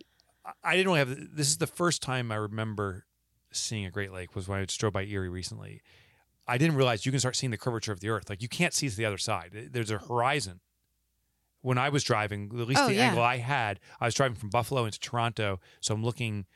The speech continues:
Speaker 1: maybe eastwardly into Lake Erie. I hope I'm not messing this up. I couldn't see the other
Speaker 2: Yes,
Speaker 1: side.
Speaker 2: that's right. And I do wanna point out,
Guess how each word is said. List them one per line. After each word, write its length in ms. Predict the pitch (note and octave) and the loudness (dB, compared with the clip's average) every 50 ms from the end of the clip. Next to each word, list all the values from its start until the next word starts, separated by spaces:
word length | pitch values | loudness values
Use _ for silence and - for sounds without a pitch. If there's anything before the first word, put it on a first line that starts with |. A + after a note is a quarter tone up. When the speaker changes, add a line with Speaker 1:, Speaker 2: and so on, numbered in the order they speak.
| _ _ _ - | _ _ _ -6
Speaker 1:
maybe 240 | A2+ G#2 G2 G2+ - - | -4 -4 -4 -6 -8 -6
eastwardly 540 | C3+ B2+ - - D#3 D#3 D3 C#3 D#3 D#3 D#3 | -4 -4 -2 -2 -2 -4 -2 -2 -4 -4 -4
into 380 | D3 C#3+ - D3 D3 - - - | -4 -4 -4 -4 -6 -6 -8 -8
Lake 220 | C#3 C#3+ C#3+ - | -8 -8 -8 -8
Erie. 240 | D3 C#3+ C#3 C#3 C3+ | -6 -4 -4 -4 -4
I 40 | A2+ | -4
hope 140 | G2 G#2+ G2+ | -4 -4 -6
I'm 60 | G2+ | -6
not 120 | G2+ G2 | -8 -8
messing 240 | G2+ G2 - - G#2 | -4 -4 -6 -4 -6
this 120 | F#2+ - - | -8 -8 -6
up. 220 | B2 A#2 - _ _ _ _ _ _ _ _ _ - | -8 -8 -8 _ _ _ _ _ _ _ _ _ -14
I 60 | - A#2 | -14 -8
couldn't 360 | - - C#3+ C#3 C#3+ C#3+ - | -2 2 2 2 2 2 0
see 300 | - - C#3+ C#3 C3+ C3+ | 0 0 2 0 0 0
the 80 | B2+ C3+ | -2 -2
other 80 | C#3 C#3 | 0 2
Speaker 2:
Yes, 320 | A3 B3 C4 A3+ G#3 - - - | 4 4 4 2 0 -4 -6 -8
Speaker 1:
side. 60 | - _ - | -12 _ -6
Speaker 2:
that's 200 | - G#3+ - - | -6 -4 -2 0
right. 180 | A#3 A#3+ A3 - - - - - - - - - - | 0 0 0 -2 -6 -12 -14 -12 -12 -14 -14 -8 -2
And 80 | - D4 | 0 2
I 80 | D4+ D4+ | 2 4
do 140 | C#4 E4 | 4 4
wanna 160 | F4 F4+ F4+ E4+ | 4 4 4 2
point 240 | - D#4+ D#4 D4 C#4 | 2 2 4 4 4
out, 360 | C#4+ D4 C#4+ B3 G3+ - - | 4 4 4 4 2 0 -4